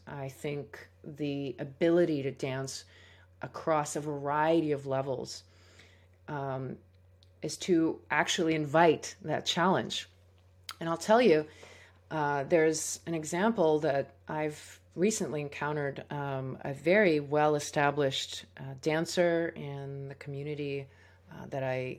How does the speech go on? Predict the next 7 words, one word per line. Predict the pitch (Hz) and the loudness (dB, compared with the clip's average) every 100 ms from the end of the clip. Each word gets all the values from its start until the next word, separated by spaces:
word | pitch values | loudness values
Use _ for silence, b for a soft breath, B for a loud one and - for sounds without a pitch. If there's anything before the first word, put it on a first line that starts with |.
| - | -14
um, | 143 135 - 151 | -18 -18 -20 -20
have | - - 139 135 - - _ _ _ - | -18 -12 -10 -12 -20 -20 _ _ _ -16
studied | - 202 196 196 | -2 2 4 4
with | 175 180 170 165 165 | 6 6 6 2 -2
and | 143 139 - - | -10 -10 -10 -6
really | 160 156 | -2 0
admire. | 143 143 151 185 247 | -2 -4 -2 0 0